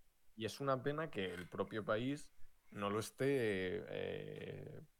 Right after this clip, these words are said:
promocionando, no lo esté apoyando, no lo esté haciendo visible.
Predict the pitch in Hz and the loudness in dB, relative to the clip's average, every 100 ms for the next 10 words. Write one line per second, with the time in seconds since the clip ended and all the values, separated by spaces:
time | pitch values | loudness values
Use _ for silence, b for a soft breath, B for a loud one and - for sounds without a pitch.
0 | _ - 101 104 104 101 117 135 139 107 | _ -2 2 2 2 4 4 4 2 2
1 | 101 101 101 98 92 95 110 117 120 113 | 0 0 4 6 6 4 4 4 2 0
2 | 107 98 95 98 - 95 95 95 92 92 | 0 0 -2 -4 -4 0 0 0 0 0
3 | 90 87 - 76 95 107 101 98 98 - | 0 0 0 -2 -2 -2 -2 -2 -4 -4
4 | 123 117 92 | -2 -2 -6